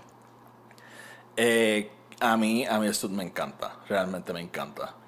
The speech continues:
Creo que es, es comic accurate, pero usualmente, si,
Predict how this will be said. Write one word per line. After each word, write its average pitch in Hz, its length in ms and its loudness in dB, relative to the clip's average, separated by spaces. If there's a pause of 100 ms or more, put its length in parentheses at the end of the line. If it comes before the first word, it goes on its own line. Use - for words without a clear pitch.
Creo 95 260 2
que 104 280 0 (480)
es, 135 200 8 (160)
es 151 200 2
comic 175 480 4
accurate, 104 540 4 (600)
pero 113 720 4 (1040)
usualmente, 160 840 4
si, - 220 -2